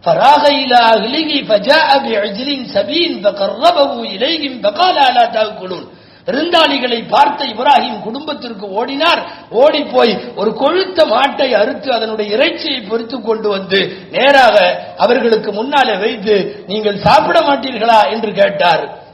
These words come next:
அவரை கடைசியில தான் அவர்கள் சாப்பிடாமல் விவரம் சொன்னார்கள், "நாங்கள் சாப்பிடுபவர்களே அல்ல, மாட்டுக்கறி சாப்பிடாதவங்கன்னு இல்ல,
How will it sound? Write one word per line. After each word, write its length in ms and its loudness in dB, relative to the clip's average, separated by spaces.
அவரை 220 -4
கடைசியில 560 -2
தான் 180 2
அவர்கள் 320 -2
சாப்பிடாமல் 640 -2
விவரம் 460 -2
சொன்னார்கள், 600 -2
"நாங்கள் 360 -4
சாப்பிடுபவர்களே 1040 2
அல்ல, 380 -2
மாட்டுக்கறி 580 2
சாப்பிடாதவங்கன்னு 840 0
இல்ல, 460 -2